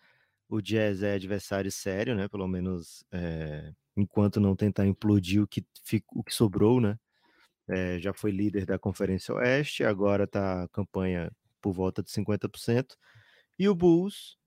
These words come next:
vai buscando pelo menos essa dignidade, né? Você cobrava do Bulls ontem, né, Guilherme? "Olha, o Bulls tá ficando pra trás.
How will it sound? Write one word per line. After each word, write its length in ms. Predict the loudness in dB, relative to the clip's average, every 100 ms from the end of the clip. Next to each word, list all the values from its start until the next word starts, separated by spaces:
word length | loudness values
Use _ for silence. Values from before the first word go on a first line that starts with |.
| _
vai 320 | 2 6 6
buscando 600 | 6 -2 -2 0 2 0
pelo 180 | 0 2
menos 200 | 2 0
essa 160 | -4
dignidade, 600 | -8 -4 -2 2 4 4 0
né? 80 |
Você 140 | -4 -2
cobrava 500 | 0 4 6 6 6
do 120 | 2
Bulls 320 | 0 -2 0
ontem, 320 | 0 0 -2
né, 120 | -6 -6
Guilherme? 320 | -6 -6 -4
"Olha, 300 | 2 2 2
o 20 |
Bulls 220 | 0 -2
tá 120 | -2
ficando 220 | -4 -2 0
pra 140 | 0
trás. 680 | 2 4 6 6 2 -2